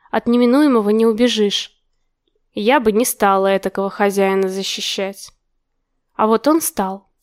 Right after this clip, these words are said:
Кольцо-оберег отдал почти незнакомому мальчишке,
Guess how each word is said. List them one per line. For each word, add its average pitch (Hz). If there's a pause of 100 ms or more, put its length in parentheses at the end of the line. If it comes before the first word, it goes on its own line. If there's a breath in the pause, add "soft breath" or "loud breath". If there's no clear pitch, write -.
(360 loud breath)
Кольцо-оберег 302
отдал 269
почти 247
незнакомому 277
мальчишке, 247